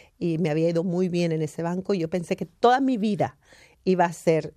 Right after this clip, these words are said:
este, en el banco. Y Dios,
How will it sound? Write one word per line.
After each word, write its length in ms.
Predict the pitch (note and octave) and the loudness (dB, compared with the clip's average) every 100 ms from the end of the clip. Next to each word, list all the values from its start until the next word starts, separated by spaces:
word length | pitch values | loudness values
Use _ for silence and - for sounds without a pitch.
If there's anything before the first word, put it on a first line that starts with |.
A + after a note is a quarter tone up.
| - | -6
este, 640 | D#3 C#3+ - - C3+ B2 D3 | -2 -2 -4 -4 -2 -2 -2
en 80 | D3 | 0
el 120 | C#3 | 0
banco. 460 | G2+ A#2+ - - _ - - - - - - _ - | -2 -4 -12 -18 _ -20 -20 -20 -20 -20 -20 _ -8
Y 200 | E3+ E3+ | -4 -2
Dios, 560 | E3 F#3+ A3 C4+ - | 2 4 4 2 -2